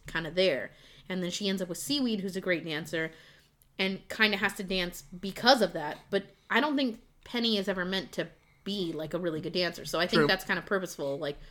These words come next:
Speaker 1: her not being a great dancer at the end is kinda the point, I guess.
Speaker 2: That's true.
Speaker 1: Yeah. Okay, what's your least favorite song?
Speaker 2: Ah, that's
Speaker 1: Do
Speaker 2: fucking
Speaker 1: you
Speaker 2: sucks.
Speaker 1: have one?
Speaker 2: Uh,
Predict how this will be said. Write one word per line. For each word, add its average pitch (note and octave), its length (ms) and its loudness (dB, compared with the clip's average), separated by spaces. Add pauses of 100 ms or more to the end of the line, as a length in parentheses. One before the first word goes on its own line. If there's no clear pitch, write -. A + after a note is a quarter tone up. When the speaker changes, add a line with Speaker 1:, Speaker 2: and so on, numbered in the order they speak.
(200)
Speaker 1:
her A3+ 200 6
not F3 180 2
being F#3 180 0
a F3+ 40 -4
great F3 220 0
dancer E3 300 -4
at D#3 100 -6
the D#3+ 160 -6
end D#3+ 140 -6
is D3 220 -12 (580)
kinda E3 220 -6
the D3 80 -8
point, D3 420 -10
I F3 120 -6
guess. D3 400 -6 (260)
Speaker 2:
That's D4 160 -4
true. B2+ 220 0 (640)
Speaker 1:
Yeah. F3 200 -6 (340)
Okay, G#3+ 140 4
what's A3+ 260 4
your E4+ 280 6
least B3+ 440 0
favorite G#3 340 0
song? D#3 320 -4 (800)
Speaker 2:
Ah, G2+ 280 -2
that's A#2+ 140 -4
Speaker 1:
Do A#2+ 100 2
Speaker 2:
fucking G#2 160 0
Speaker 1:
you F3 100 2
Speaker 2:
sucks. A#2+ 140 4
Speaker 1:
have F3 200 2
one? C#3+ 240 -8 (800)
Speaker 2:
Uh, F3+ 720 6